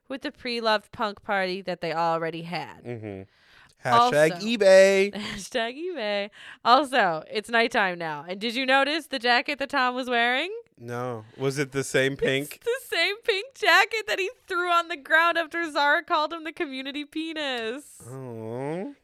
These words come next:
Speaker 1: Good times with that jacket. Can't believe no one bought it. Uh, did they? Maybe there's just more than one.
Speaker 2: Did they go up for sale?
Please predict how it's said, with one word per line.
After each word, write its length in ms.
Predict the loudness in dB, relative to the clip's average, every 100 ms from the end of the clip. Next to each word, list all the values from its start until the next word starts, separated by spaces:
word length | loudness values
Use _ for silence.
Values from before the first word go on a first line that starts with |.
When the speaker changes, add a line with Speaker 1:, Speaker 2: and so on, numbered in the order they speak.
| _ _ -6
Speaker 1:
Good 200 | -4 0
times 320 | 2 2 2
with 100 | -2
that 180 | -2 0
jacket. 220 | -2 -4
Can't 180 | -2 0
believe 180 | 2 2
no 80 | 0
one 120 | 0
bought 280 | 4 4 4
it. 280 | -2 -6 _ _ _ -6
Uh, 80 | -4
did 240 | -4 -2
they? 280 | 2 2 -2
Maybe 220 | -2 -2 2
there's 180 | 0 0
just 200 | -4 -4
more 140 | -2
than 140 | -2 0
one. 240 | 0 0
Speaker 2:
Did 100 | 2
they 100 | 2
go 220 | 4 2
up 60 | 0
for 100 | -4
sale? 460 | -4 0 0 -2